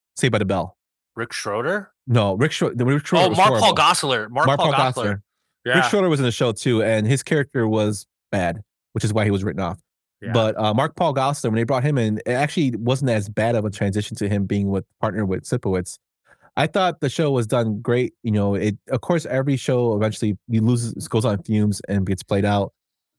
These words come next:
Speaker 1: Uh, this is one, a very, I watched the season of, uh, you know, all the seasons back to back to back on Hulu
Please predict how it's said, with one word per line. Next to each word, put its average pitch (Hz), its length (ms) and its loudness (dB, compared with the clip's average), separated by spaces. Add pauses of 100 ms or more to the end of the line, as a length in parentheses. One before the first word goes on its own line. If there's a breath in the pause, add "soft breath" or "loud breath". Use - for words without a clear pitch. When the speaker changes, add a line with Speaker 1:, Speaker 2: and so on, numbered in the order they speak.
(120)
Speaker 1:
Uh, - 80 0
this 135 160 4
is 143 80 2
one, 147 100 2
a 110 140 0
very, 127 260 2
I 120 140 2
watched 139 300 0
the 135 60 -4
season 131 560 -2
of, 101 280 -2
uh, 95 240 0 (800)
you 139 60 0
know, 104 120 4
all 117 160 2
the 131 100 2
seasons 123 540 0 (120)
back 110 200 -2
to 120 100 -4
back 107 140 0
to 101 100 -2
back 110 300 0 (540)
on 104 100 0
Hulu 127 560 2